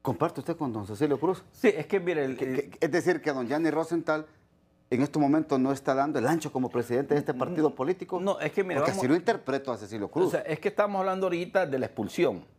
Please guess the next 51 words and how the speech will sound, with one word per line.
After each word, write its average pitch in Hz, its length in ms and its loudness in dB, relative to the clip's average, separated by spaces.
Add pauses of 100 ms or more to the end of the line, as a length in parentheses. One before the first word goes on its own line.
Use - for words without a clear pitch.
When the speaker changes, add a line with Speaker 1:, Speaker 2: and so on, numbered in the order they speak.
(300)
Speaker 2:
Y 127 120 4
ahí 120 200 2
me 175 120 -2
parece 156 420 -4
que 156 120 -4
sí 131 120 -6
le 120 80 0
ha 123 60 0
faltado 107 440 -2
a 98 40 0
Gianni 90 220 -8
Rosenthal. - 540 -14 (160)
Speaker 1:
Mm. 113 120 0 (120)
Speaker 2:
Él 113 180 4
es 117 80 2
mi 104 100 0
amigo, 135 340 2
bien 107 180 -2
saben, 110 640 -2
ver 95 300 -2
Chilo, 123 260 0
igual 110 260 0
con 98 200 -6
Chilo 98 220 -4
son, 95 300 -8
son 95 200 -2
amigos 101 280 2
también, 131 380 0
pues, 202 240 4 (160)
y 120 80 6
es 127 60 4
una 196 180 2
realidad. 98 480 -4 (320)
Le 110 140 4
ha 131 60 4
faltado 165 420 2
mano 123 340 -2
dura, 82 300 -12
le 101 80 -4
ha 107 40 -4
faltado 151 540 0
marcar 127 400 0
un 156 140 -4
precedente 127 500 -4
en 107 60 -8
el 92 120 -6
partido, - 460 -8
que 139 140 0
es 151 80 2
Speaker 1:
Sí. 110 60 -4
Speaker 2:
expulsar. - 520 0